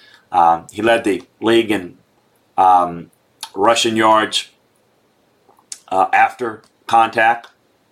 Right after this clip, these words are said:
and escapability, uh, avoidance yards. So I, the, the only thing he hasn't done at a high level is catch the ball as well as you'd ideally like him.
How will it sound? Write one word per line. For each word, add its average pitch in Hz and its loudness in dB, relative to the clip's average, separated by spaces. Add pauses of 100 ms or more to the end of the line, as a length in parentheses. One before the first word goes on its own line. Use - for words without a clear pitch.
(320)
and 101 -6
escapability, 92 -2 (240)
uh, 90 -2
avoidance 98 0
yards. - -8 (680)
So 135 -2
I, 135 0
the, 131 0
the 131 2
only 175 2
thing 160 0
he 135 2
hasn't 127 -2
done 113 0
at 107 0
a 101 2
high 113 2
level 113 0
is 104 2
catch - -4
the 104 -10
ball 95 4
as 98 -2
well 98 2
as 92 -4
you'd 92 -4
ideally 95 0
like 85 -2
him. - -20